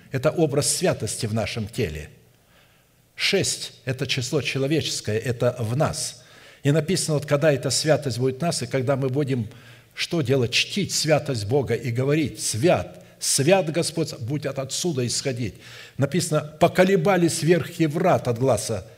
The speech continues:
восклицающих, и дом наполнился курениями". То есть, а Бог начинает пребывать в этом курении. Я буду открываться тебе над крышкой ковчега, когда вот это курение, когда человек начинает благодарить Бога, хвалить Бога.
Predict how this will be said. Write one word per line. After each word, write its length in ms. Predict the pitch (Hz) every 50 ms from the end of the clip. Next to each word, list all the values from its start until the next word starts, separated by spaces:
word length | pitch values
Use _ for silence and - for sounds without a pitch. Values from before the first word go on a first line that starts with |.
| - -
восклицающих, 840 | - 127 139 - - 147 139 - - 151 139 123 120 - 123 110 - -
и 120 | - 175 156
дом 400 | 113 104 160 185 196 196 170 147
наполнился 800 | 160 151 156 - 160 151 123 143 139 123 120 - - 139 131 127 - - - - - _ -
курениями". 880 | - 113 117 139 123 92 95 95 87 82 82 80 78 78 78 80 - _ _ _ _ - - - - - _ _ -
То 120 | - 143 123
есть, 340 | - - - - - - - - - _ _ _ _ _ _ _ -
а 140 | - 123 110
Бог 260 | 104 151 180 - -
начинает 540 | 127 120 - - 127 135 139 139 120 - -
пребывать 440 | 120 117 113 - 151 151 123 -
в 40 | 101
этом 240 | 101 - - 95 92
курении. 380 | - - 107 107 107 95 98 107
Я 120 | 120 123
буду 200 | 123 147 117 143
открываться 600 | - - 117 - - 143 151 156 135 - - 123
тебе 280 | - 127 113 107 117 107
над 160 | 117 117 -
крышкой 340 | - 120 104 - - 113 104
ковчега, 460 | - 110 98 - - 156 151 127 113
когда 220 | - 113 110 117
вот 180 | 113 113 113 -
это 180 | 110 107 110
курение, 560 | 107 - 120 120 123 101 87 90 87 82 85 - - - - - -
когда 240 | - 120 113 127 123
человек 280 | 123 - 131 123 120 -
начинает 520 | 117 113 - 127 117 123 120 107 110 98
благодарить 560 | 98 113 120 107 107 117 117 151 170 123 104
Бога, 340 | 104 107 110 95 90 98 95
хвалить 440 | - - 95 127 147 170 156 110 95
Бога. 400 | 101 117 95 85 85 87 -